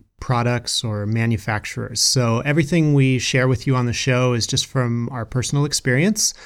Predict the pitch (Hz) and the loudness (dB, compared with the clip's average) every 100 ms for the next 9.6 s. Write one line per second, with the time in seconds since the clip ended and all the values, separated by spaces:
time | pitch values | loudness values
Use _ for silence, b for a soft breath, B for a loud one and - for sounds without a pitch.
0 | B B B 139 170 165 156 175 151 143 | B B B 2 4 2 4 4 4 4
1 | 131 147 139 147 139 - - 131 127 123 | 4 4 2 0 -2 -6 0 2 0 -2
2 | - - 123 113 - 165 - - 156 147 | -4 -4 -4 -2 0 0 -2 -2 2 2
3 | 117 - - 135 120 139 151 151 135 131 | 2 0 -2 -2 2 4 4 4 4 4
4 | 127 120 131 135 131 110 127 113 117 117 | 2 0 2 2 0 0 0 0 0 0
5 | 113 113 120 107 - 120 120 127 113 - | 0 -2 -4 -4 -2 0 0 -2 -2 -4
6 | 135 117 107 120 117 - 120 107 110 104 | -4 -4 -4 -4 -6 -4 -2 0 0 -2
7 | 95 107 104 - 107 101 - - 123 - | -4 -4 -4 -6 -6 -4 -6 -4 -2 0
8 | 120 117 110 107 - 113 107 117 117 113 | 0 2 0 -2 -2 -2 -2 -4 -4 -4
9 | - 123 113 120 - - | -6 -4 -2 -2 -2 -4